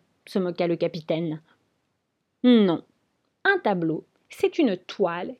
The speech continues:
qui se roule si l'on veut, » affirma le policier. Ils dévissèrent les roues et retirèrent les pneus. Oui, quatre tableaux étaient roulés là, un dans chaque roue.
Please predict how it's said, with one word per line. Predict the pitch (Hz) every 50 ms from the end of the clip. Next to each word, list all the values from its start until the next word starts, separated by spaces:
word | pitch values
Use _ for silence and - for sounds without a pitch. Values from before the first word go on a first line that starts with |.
| _
qui | - - -
se | - -
roule | 226 196 175 160 - 269 339 359 247 190
si | - - 190
l'on | 180 180 175
veut, » | 165 160 170 147 - - _ _ _ _ _ _ _ _ _ _ _ -
affirma | 196 - - 208 185 190 175 175
le | 175
policier. | - 170 165 165 - - - - - - - - - - _ _ _ _ _ _ _ _ _ _ _ _ _ _ _ _ _ _ _ _ _ _ _ _ -
Ils | 190 180 180
dévissèrent | 214 254 233 226 208 - 202 180 175
les | 175 175 175
roues | 175 202 262 320 339 - - - - - _
et | 196 185 175 185
retirèrent | - 302 311 - - 240 226 233 269 262
les | 233 185 180
pneus. | - - 196 160 143 - _ _ _ _ _ _ _ _ _ _ _
Oui, | 330 415 494 415 285 - _ _ _ _ _ _ _
quatre | - 381 - - - - 254
tableaux | 240 - 247 220 202 208 208 226 311 - _ _ -
étaient | 370 349 359 - 277
roulés | 240 196 220 214 196 190 175
là, | 170 160 165 170 - _ _ _ _ _ _ _
un | - 269 294 294 -
dans | 226 196 180
chaque | 175 - - 320 302 -
roue. | - - 180 165 -